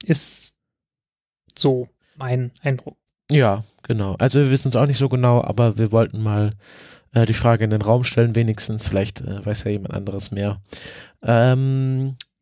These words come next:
Speaker 2: genau, das war's, äh, zu den Kommentaren. Ähm, ich fang mal mit unserem ersten Thema an. Das ist, äh, so ein kleines Update zur letzten Folge zu, äh, dem interstellaren Asteroiden,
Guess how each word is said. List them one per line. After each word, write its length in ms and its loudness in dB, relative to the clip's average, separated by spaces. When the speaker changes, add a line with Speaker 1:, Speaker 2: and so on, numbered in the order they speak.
Speaker 2:
genau, 260 0
das 240 -2
war's, 260 2
äh, 140 0
zu 400 0
den 300 0
Kommentaren. 840 0
Ähm, 380 2
ich 100 2
fang 180 2
mal 120 4
mit 120 -2
unserem 280 0
ersten 400 0
Thema 380 2
an. 180 0
Das 160 0
ist, 160 0
äh, 180 2
so 120 -2
ein 80 -2
kleines 320 0
Update 600 -2
zur 340 4
letzten 360 0
Folge 480 2
zu, 460 0
äh, 200 4
dem 200 0
interstellaren 920 2
Asteroiden, 800 -2